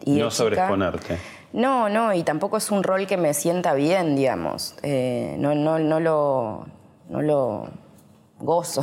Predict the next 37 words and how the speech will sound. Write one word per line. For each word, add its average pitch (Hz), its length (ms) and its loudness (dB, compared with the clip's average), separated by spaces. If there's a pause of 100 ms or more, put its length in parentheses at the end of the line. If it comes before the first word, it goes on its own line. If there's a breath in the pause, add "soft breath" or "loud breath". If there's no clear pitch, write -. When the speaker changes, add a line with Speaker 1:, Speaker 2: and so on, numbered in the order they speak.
Speaker 1:
<laughs> 165 60 0
digamos. 127 460 0
Entonces, 156 480 0
de 156 100 -2
chica 185 260 -2
también 196 360 0
tenía 151 200 2
esa 143 160 -2
personalidad. 139 520 0
Si 127 100 -2
había 156 340 2 (320 loud breath)
un, 139 300 0
un 135 140 0
acto 143 240 -2
escolar 143 500 0
o 135 60 0
lo 127 100 0
que 135 80 -2
fuera, 170 400 0
yo 135 200 -2
no 135 120 0
iba 170 160 2
a 131 40 -6
estar 131 180 -2
actuando. 120 540 0
Yo - 120 -4
estaba 117 400 0
o 131 80 -4
haciendo 127 260 0
el 123 60 2
vestuario, 160 720 2
o - 20 4
ayudando 123 380 -2
con 123 100 -2
las 120 160 -4
luces, 143 560 2
o 123 140 -2